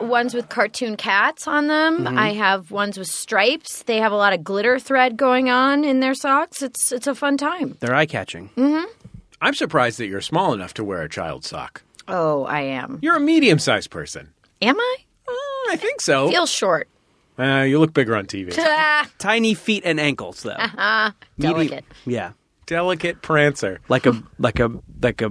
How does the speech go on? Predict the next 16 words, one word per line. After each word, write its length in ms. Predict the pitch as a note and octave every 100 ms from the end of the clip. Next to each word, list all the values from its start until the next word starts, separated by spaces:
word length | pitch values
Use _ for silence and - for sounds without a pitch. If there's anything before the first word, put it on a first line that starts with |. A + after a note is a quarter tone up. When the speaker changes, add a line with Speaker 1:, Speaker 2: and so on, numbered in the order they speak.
| G2
Speaker 2:
swan 540 | - - D3 D#3+ D#3
that's 180 | C#3 -
in 120 | C#3
the 80 | B2+
ballet. 500 | A#2 A#2 A#2 G2+ F2+
Speaker 1:
Mm-hmm. 160 | G2 D3
Speaker 3:
Yeah, 160 | F3 D#3+
you 200 | D#3 F3+
got 160 | C3
Speaker 2:
But 80 | C#3
Speaker 3:
it. 40 | D3
Speaker 2:
ironically, 420 | D3+ D3 C#3+ C3
not 180 | B2 -
Swan 300 | A#2+ A2 F#2+
Lake. 240 | - -
Speaker 3:
Yeah, 380 | D3 F#3+ B2+